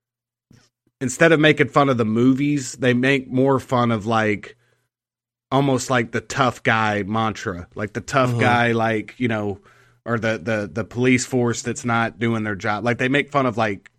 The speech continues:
Speaker 1: moments in it, you know? So,
Speaker 2: Yeah.
Speaker 1: um,
Speaker 2: Yeah,
Speaker 1: I
Speaker 2: I wouldn't
Speaker 1: really
Speaker 2: say, I definitely wouldn't say it's a spoof because I, I feel like it's, um, there's nothing in there that's just, like, over the top ridiculous.
Speaker 1: Yeah.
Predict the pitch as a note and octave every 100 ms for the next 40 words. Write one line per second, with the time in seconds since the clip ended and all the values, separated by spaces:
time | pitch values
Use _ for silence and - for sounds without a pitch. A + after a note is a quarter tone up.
0 | _ _ _ _ _ - A#2+ B2 A2 G2+
1 | - F#2+ D#2+ - A2 G#2+ G#2+ G#2+ - G#2+
2 | A#2 A2 G2+ - - _ - A#2+ A2+ A2
3 | G2+ G2 F2+ _ _ _ - _ _ _
4 | - - D3 C#3+ C3 F#3+ - F3+ G3+ A3
5 | G#3 F#3+ F#3 E3+ F3 E3 C3 - D3 D3
6 | C#3 B2+ C3 B2 B2 B2+ B2+ C3 D#3 D3
7 | C#3 C3 - - - _ B2 A#2+ A#2 A2
8 | G2 - _ _ _ _ _ _ _ _
9 | - D#3 D#3+ F3+ F#3 F#3 D3+ D#3 D3+ D3
10 | C#3 C3 - C3 B2+ A2+ - C3 C#3 C3
11 | A#2 - B2+ A#2+ A2+ A#2 A2 A2 G#2+ F2
12 | E2 - - _ _ _ _ _ - G#2+